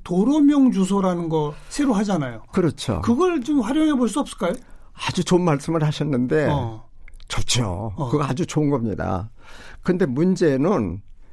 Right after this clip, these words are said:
Speaker 2: 큰 도로 중심으로 이름을 하나 정하고
Speaker 1: 예.
Speaker 2: 거기에서 분기되는 이 작은 길 이름들이 큰 도로 이름을 따다가 일 로, 이 로, 삼 로를 붙여준 게 이게 문제죠.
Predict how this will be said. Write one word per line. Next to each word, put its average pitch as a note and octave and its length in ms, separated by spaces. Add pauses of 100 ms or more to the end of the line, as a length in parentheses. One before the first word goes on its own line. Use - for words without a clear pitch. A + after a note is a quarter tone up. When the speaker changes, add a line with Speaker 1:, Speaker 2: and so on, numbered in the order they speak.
(800)
Speaker 2:
큰 B3+ 240
도로 G#3+ 540
중심으로 G#3 1000 (200)
이름을 F3 360
하나 E3+ 220
정하고 D#3 840
Speaker 1:
예. B2+ 380 (240)
Speaker 2:
거기에서 F#3+ 500
분기되는 F#3 840
이 F#3 160
작은 E3 460
길 F3 280
이름들이 F3+ 600 (880)
큰 A#3+ 340
도로 G3+ 360
이름을 F#3 460
따다가 E3+ 500
일 A3 360
로, G#3+ 140
이 E3+ 220
로, F3+ 360
삼 G#3 360
로를 G3 240
붙여준 - 400
게 F3+ 80
이게 E3 200
문제죠. G#2 840